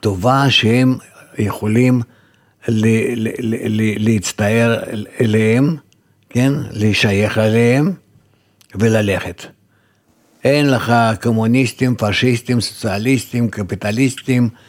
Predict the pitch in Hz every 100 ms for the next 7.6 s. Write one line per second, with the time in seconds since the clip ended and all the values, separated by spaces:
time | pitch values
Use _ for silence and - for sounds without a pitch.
0 | _ _ - 135 135 123 113 123 131 131
1 | 135 131 - 127 - 131 127 117 123 131
2 | 131 135 123 131 120 - 127 110 - _
3 | - 269 262 - 175 147 135 - 131 123
4 | 123 131 127 147 143 135 139 143 123 -
5 | 131 120 117 107 110 _ - - _ _
6 | _ - 113 107 104 104 120 117 127 123
7 | 120 101 120 110 104